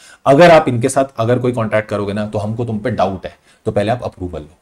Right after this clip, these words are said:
पहले आप क्या लो, अप्रूवल लो। तो सर, किसको रिलेटेड पार्टी मानेंगे? आओ, पहला, जो कंपनी के डायरेक्टर्स हैं,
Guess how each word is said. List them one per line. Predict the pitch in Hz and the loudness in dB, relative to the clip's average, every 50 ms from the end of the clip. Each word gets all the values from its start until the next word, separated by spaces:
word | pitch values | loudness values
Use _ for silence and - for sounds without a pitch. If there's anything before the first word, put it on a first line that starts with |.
| _ _ - | _ _ -8
पहले | 101 98 101 107 | -6 -4 -2 0
आप | 104 104 - | -2 -2 -2
क्या | - 101 | -2 0
लो, | 104 123 165 202 202 202 - - - | 2 4 4 4 4 2 -4 -10 -10
अप्रूवल | - - 117 107 120 127 123 | -6 -4 0 4 4 4 6
लो। | 117 131 151 160 160 156 143 135 110 107 - - - - - - - - | 6 6 8 8 8 8 6 6 2 0 -6 -14 -20 -18 -18 -12 -6 -4
तो | 131 | -2
सर, | 123 - 143 | 2 2 2
किसको | - - 135 - - - 165 | 2 2 0 0 2 4 4
रिलेटेड | 165 135 110 107 107 113 131 123 | 4 4 4 2 0 -2 -4 -4
पार्टी | 113 101 101 - | -2 -4 -2 -2
मानेंगे? | 123 104 90 90 92 92 87 87 - | -4 -4 -4 -4 -6 -8 -8 -6 -4
आओ, | 90 87 87 - _ _ _ _ _ - | -4 -4 -4 -8 _ _ _ _ _ 0
पहला, | - 120 113 95 90 - - - - - - - - | 2 4 4 4 2 -2 -8 -16 -16 -16 -14 -12 -4
जो | 120 151 214 | 2 2 4
कंपनी | 202 156 147 139 151 170 180 | 4 4 2 2 2 2 4
के | 208 | 4
डायरेक्टर्स | 175 120 113 107 107 107 - 131 117 104 | 4 4 4 4 2 2 0 0 0 0
हैं, | 98 - - | 0 -4 -6